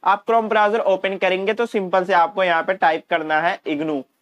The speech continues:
आप जैसे ही टाइप करेंगे इग्नू दोस्तों, आपके सामने पहली वेबसाइट आ जाएगी इग्नू की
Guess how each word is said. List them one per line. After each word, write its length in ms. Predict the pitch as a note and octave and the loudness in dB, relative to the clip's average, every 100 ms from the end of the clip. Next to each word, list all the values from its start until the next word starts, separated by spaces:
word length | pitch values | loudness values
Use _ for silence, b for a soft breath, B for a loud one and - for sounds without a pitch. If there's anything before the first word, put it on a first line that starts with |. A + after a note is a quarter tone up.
| _ _ _ _ _ C#3+ | _ _ _ _ _ -2
आप 280 | F3+ G3+ | 0 0
जैसे 260 | F#3+ F#3+ G3+ | 0 0 2
ही 80 | G#3+ | 0
टाइप 360 | G3+ F3+ F3+ - | 2 0 0 0
करेंगे 320 | F3 F3 F#3+ | 0 0 0
इग्नू 360 | - E3+ E3 G3 | 0 -2 0 0
दोस्तों, 360 | F3 E3 G#3 G3+ | 0 0 0 2
आपके 340 | E3+ E3+ G#3 | 2 0 -2
सामने 340 | G3+ F3 F3+ G3 | -2 0 0 -2
पहली 360 | - E3 E3+ | 0 0 2
वेबसाइट 500 | G3+ F#3+ - F#3+ F3+ | 0 0 0 0 2
आ 100 | E3+ | 2
जाएगी 320 | D#3+ E3 D#3+ G3+ | 2 0 0 -2
इग्नू 380 | E3+ D#3 F3+ G3 | -2 -2 -2 -2
की 240 | G3 G3+ | -2 -4